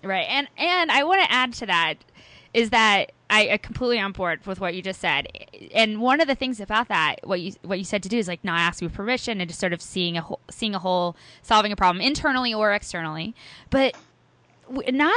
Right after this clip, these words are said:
I don't feel like enough of us are taking the initiative. Like, the people I can point to in our field who I'm like, "That person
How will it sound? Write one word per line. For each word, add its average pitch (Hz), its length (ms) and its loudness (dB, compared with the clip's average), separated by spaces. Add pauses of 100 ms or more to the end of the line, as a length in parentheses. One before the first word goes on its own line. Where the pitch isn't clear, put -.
I 349 100 8
don't 466 160 4
feel 403 100 -4
like 392 140 -2
enough 254 400 -2
of 359 120 -6
us 311 140 -4
are 226 80 -8 (140)
taking 285 540 -4
the 262 120 -4
initiative. 190 640 -8 (280)
Like, 254 120 -2
the 302 80 0
people 440 280 2
I 254 140 4
can 285 160 -2
point 233 280 -2
to 233 180 0
in 214 160 0
our 214 100 2
field 202 440 -4
who 208 120 -8
I'm 208 140 -4
like, 185 260 -6
"That 226 260 -6
person 196 540 -6